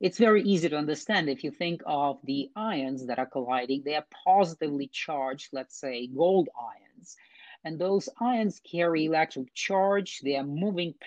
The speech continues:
past each other. When they are passing next to each other, they are creating the magnetic field, like two parallel wires create a magnetic in between the wires. The same way these, uh,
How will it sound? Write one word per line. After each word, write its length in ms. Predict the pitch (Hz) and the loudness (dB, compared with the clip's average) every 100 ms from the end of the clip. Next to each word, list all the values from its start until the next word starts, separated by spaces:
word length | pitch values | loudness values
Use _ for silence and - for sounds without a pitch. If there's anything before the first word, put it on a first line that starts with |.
| - | -12
past 340 | 175 180 - 139 | -8 -8 -6 -10
each 180 | 139 143 | -6 -2
other. 300 | 131 135 147 | 0 0 -2
When 240 | 147 147 | -4 -4
they 160 | 151 160 | -2 -2
are 120 | 160 - | -4 -6
passing 540 | 196 208 - 185 180 - _ _ - | -4 -4 -4 -4 -4 -8 _ _ -6
next 320 | 226 254 - | -2 -2 -2
to 80 | 165 | -2
each 240 | 156 156 | -2 -2
other, 300 | 160 160 160 | -2 0 -2
they 180 | 151 160 | -2 -2
are 60 | 160 | -4
creating 480 | - 175 185 180 175 | -4 -2 0 0 -2
the 80 | 175 | -6
magnetic 520 | 170 156 151 156 - | -6 -4 -2 -2 -2
field, 300 | 247 202 131 | 4 4 4
like 220 | 135 139 - | 0 -2 -4
two 200 | 190 185 - | -6 -6 -8
parallel 520 | 165 156 151 151 143 135 | -4 -2 0 0 -2 -2
wires 720 | 180 214 127 104 107 160 - | 2 2 2 -2 -10 -10 -12
create 380 | - 135 123 127 | -8 -4 -2 -2
a 20 | |
magnetic 480 | 123 131 131 131 - 156 | -4 -2 -2 -2 -4 -8
in 140 | 139 | -6
between 380 | 143 160 226 220 | -6 0 2 2
the 120 | 127 | 0
wires. 540 | 113 113 113 - 170 - | -4 -10 -10 -12 -14 -12
The 80 | 175 | -10
same 360 | - 202 202 | -6 -4 -2
way 280 | 170 165 160 | 2 4 2
these, 500 | 143 143 143 - - 143 | 2 -2 -2 -12 -14 -12
uh, 180 | 131 | -6